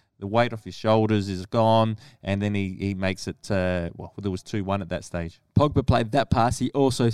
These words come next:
Speaker 2: played Mbappe in with an equally delicious ball in the first half, where Mbappe ha-, forced a save, didn't finish it, but his range of passing in this tournament in game-breaking moments has been exhilarating. And Benzema too, you look at that and go, he had actually scratched about in the first half. There,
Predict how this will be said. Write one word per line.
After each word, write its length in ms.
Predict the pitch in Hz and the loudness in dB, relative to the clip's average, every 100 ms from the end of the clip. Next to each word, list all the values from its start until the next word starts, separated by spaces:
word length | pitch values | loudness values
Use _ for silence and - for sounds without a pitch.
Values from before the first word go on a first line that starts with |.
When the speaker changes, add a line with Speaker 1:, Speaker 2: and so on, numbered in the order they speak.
| - | 0
Speaker 2:
played 260 | 117 113 104 | 0 0 -2
Mbappe 600 | 107 104 120 117 113 110 | -6 0 0 2 0 0
in 80 | |
with 140 | 107 104 | -2 -6
an 100 | 107 | -2
equally 420 | 147 127 139 120 113 | -2 2 2 2 2
delicious 380 | 120 117 107 | -2 -2 -4
ball 220 | 104 117 110 | 0 2 2
in 60 | |
the 60 | 104 | -2
first 360 | - 117 113 | -4 -4 -2
half, 200 | 117 98 | -2 -2
where 140 | 113 110 | -2 -2
Mbappe 340 | 110 113 110 | -2 -2 -4
ha-, 360 | 107 - - 117 | -4 -10 -16 -12
forced 240 | - 123 113 | -4 -4 -4
a 40 | |
save, 420 | 110 - 117 117 | -8 -2 0 -2
didn't 200 | 113 127 | -2 -6
finish 300 | 113 139 135 | -4 -2 -2
it, 140 | 127 113 - - - | -2 -4 -10 -20 -10
but 140 | 131 127 | -4 0
his 180 | 120 | 0
range 200 | 123 131 | 0 0
of 100 | 117 | 0
passing 460 | - 110 113 - 110 | 0 0 -2 -4 -6
in 80 | 107 | -6
this 120 | 107 | -10
tournament 460 | - 113 110 107 - | -8 -6 -4 -6 -8
in 260 | - 117 110 _ _ _ _ _ _ - | -8 -8 -8 _ _ _ _ _ _ -6
game-breaking 760 | 147 156 151 113 135 131 123 113 | 0 0 0 0 0 -2 -6 -2
moments 460 | 117 127 110 98 | 0 0 -2 -6
has 120 | 113 | -8
been 180 | 104 110 | -4 -4
exhilarating. 560 | 107 123 123 110 110 147 | -2 0 4 4 4 2
And 180 | 160 - - - - | 2 0 -16 -6 4
Benzema 400 | 170 156 226 185 | 6 6 6 4
too, 420 | - 214 220 175 - | 4 6 6 2 -6
you 220 | 160 170 | 2 6
look 180 | 185 190 | 6 4
at 120 | 185 | 2
that 180 | 180 151 | 2 2
and 80 | 160 | 2
go, 180 | 160 | 4
he 200 | 156 196 | 4 2
had 120 | 285 320 | 0 0
actually 380 | 185 - 180 | -2 -2 -2
scratched 400 | 151 - 165 - | -2 -4 -6 -4
about 280 | 131 135 175 | 0 2 2
in 80 | 147 | -2
the 60 | 143 | -4
first 320 | 135 120 - | -2 -4 -4
half. 300 | 113 139 - | -6 -6 -4
There, 140 | 143 | -6